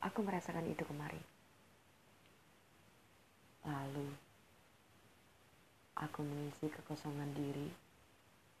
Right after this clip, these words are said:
dengan mencari lagi dan lagi. Aku menemukan. Tapi aku tidak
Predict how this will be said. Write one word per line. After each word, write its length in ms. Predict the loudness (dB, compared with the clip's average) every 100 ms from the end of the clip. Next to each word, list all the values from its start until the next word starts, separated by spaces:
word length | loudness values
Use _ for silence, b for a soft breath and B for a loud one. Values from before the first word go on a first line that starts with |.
| -20 -20 -18 -4
dengan 240 | 0 2 0 -4 -14 -20 -20 -2
mencari 640 | 0 0 0 0 2 0 -4 -10 -20 -20 -20 -20 -20 -20 -20 0
lagi 300 | 2 4 4
dan 160 | 4 2
lagi. 340 | 0 0 -2 -6 -12 -20 -20 -20 -20 -20 -20 -20 -20 -20 -20 -20 -20 -20 -20 -20 -20 -20 -20 -20 -20 -20 -20 -20 -20 -20 -20 -20 -20 -20 -20 -20 -20 -4
Aku 160 | 0 4
menemukan. 600 | 6 4 2 -2 -2 -2 -2 -10 -20 -20 -20 -20 -20 -20 -20 -20 -20 -20 -20 -20 -20 -20 -20 -20 -20 -20 -20 -20 -20 -20 -20 -20 -20 -20 -20 -20 -20 -20 -20 -8
Tapi 200 | -4 -2
aku 160 | -2 0
tidak 240 | 0 0